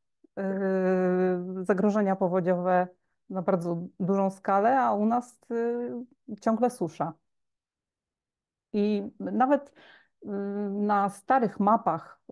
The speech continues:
e, Ostrudy możemy jakby odnaleźć, e, tereny,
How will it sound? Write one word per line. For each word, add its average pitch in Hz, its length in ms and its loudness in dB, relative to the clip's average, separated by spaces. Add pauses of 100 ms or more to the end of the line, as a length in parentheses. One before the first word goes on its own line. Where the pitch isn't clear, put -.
(120)
e, 170 460 -2 (140)
Ostrudy 185 640 2 (400)
możemy 262 380 4
jakby 226 340 0
odnaleźć, 226 960 -4
e, 185 320 -2 (200)
tereny, 214 560 4